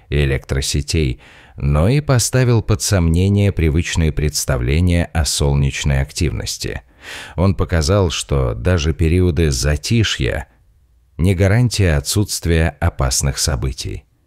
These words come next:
Отслеживание и понимание таких процессов критически важно для предотвращения возможных разрушительных последствий.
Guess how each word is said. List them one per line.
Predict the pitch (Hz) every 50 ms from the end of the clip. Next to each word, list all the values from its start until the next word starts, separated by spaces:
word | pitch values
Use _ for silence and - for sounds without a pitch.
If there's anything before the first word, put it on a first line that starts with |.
| _ _ _ _ _ _
Отслеживание | - 98 - - - - 107 110 113 110 101 80 67 76 73 67 67 65 62 60 58 -
и | - _ 82 80 73
понимание | - - 80 78 76 76 76 78 82 80 76 67 64 64
таких | 60 - 76 71 - 82 71 -
процессов | - - 64 60 - - 113 110 - - 80 64 - - - - - - - _ _
критически | - 101 95 98 90 - - - 113 113 - - 110 92 - - - 95 82
важно | 67 62 76 90 98 95 76 65 71 69 62 57
для | 57 67 73 73 71
предотвращения | - 76 71 73 69 76 71 - 76 73 71 - - - - 90 98 101 92 80 71 67
возможных | 60 65 69 62 67 73 85 85 62 73 76 69 - 76
разрушительных | 67 73 71 67 69 69 - - - 73 71 - 69 71 71 69 -
последствий. | - 73 - - 73 57 - - - - - 104 98 101